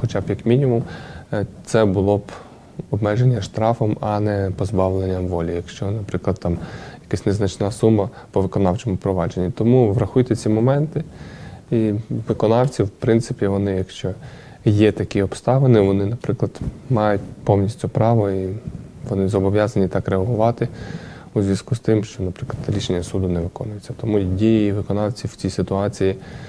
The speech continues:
можна говорити, що правомірні. Друзі, ще одне запитання. Е, стосується воно того,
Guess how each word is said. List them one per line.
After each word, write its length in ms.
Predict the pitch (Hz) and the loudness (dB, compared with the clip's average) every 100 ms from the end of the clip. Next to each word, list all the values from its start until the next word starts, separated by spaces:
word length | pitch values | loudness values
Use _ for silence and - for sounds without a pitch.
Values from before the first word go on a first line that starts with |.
| - - | -18 -6
можна 300 | 107 107 101 | -2 0 0
говорити, 400 | 101 95 101 - | -2 0 -2 -4
що 220 | - - | -6 -6
правомірні. 600 | 92 - 90 82 78 - - - - - - - _ - - - - - - | -4 -2 -2 0 -2 -4 -10 -16 -18 -18 -18 -20 _ -16 -16 -16 -16 -10 0
Друзі, 360 | 127 107 107 104 | 2 4 4 2
ще 200 | - 113 | 2 2
одне 220 | 98 95 | 2 0
запитання. 600 | - - - 143 170 156 - - - - - - - | -4 -4 2 4 4 0 -4 -16 -16 -18 -20 -16 -6
Е, 260 | 113 104 98 | -2 0 0
стосується 520 | - - 131 110 110 | 0 2 4 4 4
воно 200 | 104 104 | 2 2
того, 400 | - 139 143 135 | 4 4 6 4